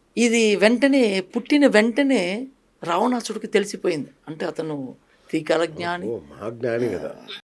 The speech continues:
Speaker 1: తెలిసిపోయింది, "శని, నువ్వు ఇంత ఇది చేస్తావా?" అన్న కోపంతోటి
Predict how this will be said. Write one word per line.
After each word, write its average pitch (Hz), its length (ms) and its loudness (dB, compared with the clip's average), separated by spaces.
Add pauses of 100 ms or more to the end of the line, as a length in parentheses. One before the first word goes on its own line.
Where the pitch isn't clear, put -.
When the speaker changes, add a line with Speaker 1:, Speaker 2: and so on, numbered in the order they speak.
(280)
Speaker 1:
తెలిసిపోయింది, 233 680 6
"శని, 196 320 0
నువ్వు 226 200 0
ఇంత 196 300 -2
ఇది 220 600 2
చేస్తావా?" 208 600 4
అన్న 180 240 -4
కోపంతోటి 220 1300 4